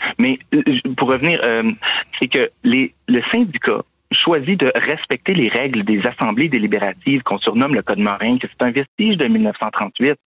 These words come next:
Hein, on, on, puis ce que j'ai l'impression que cette façon-là de respecter ces règles-là, ça, ça, euh, ça a un, un effet d'amplifier toutes les voix des, des personnes qui sont très militantes.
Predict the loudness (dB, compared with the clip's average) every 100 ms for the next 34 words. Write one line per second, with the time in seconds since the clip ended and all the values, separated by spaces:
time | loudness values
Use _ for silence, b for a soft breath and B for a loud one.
0 | B B B B B _ _ -4 -4 -2
1 | -2 0 2 0 0 -4 -4 -4 -14 -8
2 | -2 0 0 -2 0 2 2 2 0 -2
3 | -2 0 0 0 _ _ _ -4 0 0
4 | 0 -4 -4 -4 -4 -2 0 2 2 2
5 | 0 -2 -2 -6 -2 -2 -2 -2 -4 0
6 | 0 2 0 -4 _ -16 B _ _ -4
7 | -4 -8 -4 0 0 0 0 2 0 _
8 | -4 0 0 0 -4 _ _ _ -4 0
9 | 2 2 2 -2 -2 -2 -2 -4 -4 -2
10 | -2 0 0 0 0 0 2 2 2 -2
11 | -6 -4 -2 -2 -4 -2 0 2 2 0
12 | -2 -4